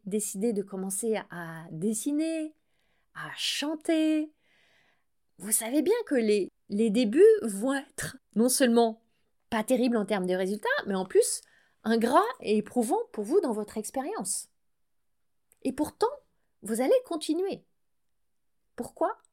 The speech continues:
Parce que vous n'y mettez pas d'enjeu. Pour vous, c'est un jeu. Ça vous fait plaisir. Et très souvent, avec vos business, c'est différent.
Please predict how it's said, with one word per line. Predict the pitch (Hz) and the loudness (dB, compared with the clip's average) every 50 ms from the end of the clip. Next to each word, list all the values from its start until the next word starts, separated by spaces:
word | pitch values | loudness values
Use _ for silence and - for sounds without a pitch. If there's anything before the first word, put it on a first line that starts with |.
| _ _ _ _ _ _ _ - | _ _ _ _ _ _ _ -12
Parce | - 240 - | -8 -8 -4
que | - 254 | -4 -4
vous | 226 240 240 | -2 -2 -2
n'y | 226 233 220 | -2 0 0
mettez | 214 233 240 240 220 208 | 0 -2 -2 -2 -6 -6
pas | 208 - 240 262 262 | -6 -8 -8 -8 -6
d'enjeu. | 196 170 170 170 165 175 170 - _ _ _ _ _ _ _ _ - | -8 -8 -10 -10 -12 -14 -16 -18 _ _ _ _ _ _ _ _ -18
Pour | - 208 | -14 -12
vous, | 208 226 269 302 | -8 -4 -4 -2
c'est | 302 - - 202 | -2 -2 -4 -6
un | 175 175 | -6 -8
jeu. | 175 165 175 190 190 - _ _ _ _ _ _ _ _ _ - | -10 -10 -10 -10 -12 -12 _ _ _ _ _ _ _ _ _ -8
Ça | - 202 | -8 -8
vous | 190 202 | -6 -6
fait | 190 - - 269 | -8 -6 -4 -6
plaisir. | 285 277 - 196 175 170 - 202 202 185 - - _ _ _ _ _ _ _ _ _ _ _ _ _ _ _ _ _ _ _ _ _ _ - | -6 -6 -6 -6 -6 -6 -6 -8 -8 -10 -10 -12 _ _ _ _ _ _ _ _ _ _ _ _ _ _ _ _ _ _ _ _ _ _ -16
Et | 220 | -12
très | - - - 466 | -8 -6 -4 -4
souvent, | - - 285 247 233 302 359 | -4 -2 -4 -2 -2 0 0
avec | 359 240 208 262 277 247 | 0 -2 -2 -2 -4 -2
vos | 226 247 214 | -4 -4 -2
business, | 214 220 208 208 277 320 320 - | -4 -4 -4 -4 -6 -6 -4 -4
c'est | - 233 202 | -4 -4 -4
différent. | 190 220 240 - - 220 208 214 226 214 | -4 -6 -10 -10 -10 -10 -10 -12 -14 -18